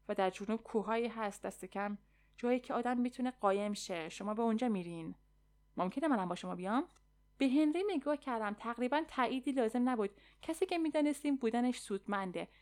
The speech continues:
این سرزمین رو می‌شناسه و زبان مردمش رو می‌دونه. وجودش حتماً مفیده. این پیش آمد حتی بهتر از اون بود که بشه باور کرد. پرسیدم:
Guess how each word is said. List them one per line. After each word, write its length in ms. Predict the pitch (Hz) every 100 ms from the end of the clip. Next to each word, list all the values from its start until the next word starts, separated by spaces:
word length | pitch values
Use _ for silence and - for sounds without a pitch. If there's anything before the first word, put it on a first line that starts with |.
| _
این 120 | 262
سرزمین 540 | 262 233 214 202 202 190
رو 60 |
می‌شناسه 600 | 170 214 269 339 330 359 339
و 200 | 196 208
زبان 380 | 202 196 240 285
مردمش 580 | 240 202 226 247 -
رو 60 | 262
می‌دونه. 600 | 240 233 214 170 165 180 _ _ _ _ - - - _ _ _ - - - - -
وجودش 420 | 214 254 277 392
حتماً 360 | - 302 - 339 381
مفیده. 380 | 320 339 330 226 -
این 160 | 254
پیش 260 | 247 226 -
آمد 220 | 240 330 - - -
حتی 280 | 311 311 392
بهتر 300 | 339 262 359
از 200 | 370 277
اون 120 | 208
بود 140 | 175 170
که 100 | 185
بشه 220 | 175 -
باور 320 | - 165 165 165
کرد. 340 | - 180 185 - _ _ _
پرسیدم: 440 | - 247 - 320